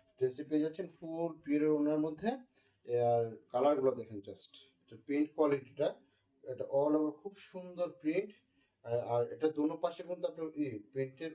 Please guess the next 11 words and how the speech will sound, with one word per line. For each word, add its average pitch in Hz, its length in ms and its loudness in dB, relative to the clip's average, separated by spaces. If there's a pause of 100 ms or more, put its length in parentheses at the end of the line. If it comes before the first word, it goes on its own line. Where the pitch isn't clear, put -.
ওড়নার 147 340 2 (100)
দোনো 147 180 2 (120)
পাশে 147 280 -4 (560)
just 131 220 4 (280)
দেখেন - 260 0 (160)
খুব - 140 -20 (160)
সুন্দরভাবে 170 1120 4 (460)
এমব্রয়ডারি 143 540 6
ওয়ার্ক 127 220 4 (100)
করা 135 220 4
আছে 131 160 0